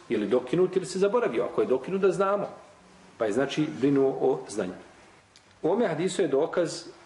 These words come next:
jednom velikom šerijatskom pravilu, a to je da sumnja ne može pobiti ubjeđenje.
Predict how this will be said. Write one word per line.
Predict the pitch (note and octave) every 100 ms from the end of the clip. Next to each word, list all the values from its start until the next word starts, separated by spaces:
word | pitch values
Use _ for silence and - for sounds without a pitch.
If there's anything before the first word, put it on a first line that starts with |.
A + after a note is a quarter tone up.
| -
jednom | B2 C3+ D#3 A#2+
velikom | E3+ F3+ - F3
šerijatskom | - C3 C#3+ - - C3 -
pravilu, | D3 B2+ - - -
a | -
to | - E3 F#3
je | E3+ - -
da | - A2 G2 - - - - - - - -
sumnja | - - D3 E3+ F#3+ G3+
ne | D3 D3
može | D#3+ C#3+
pobiti | - B2+ C3+ B2+
ubjeđenje. | A#2+ G#2 G#2 G2 F#2+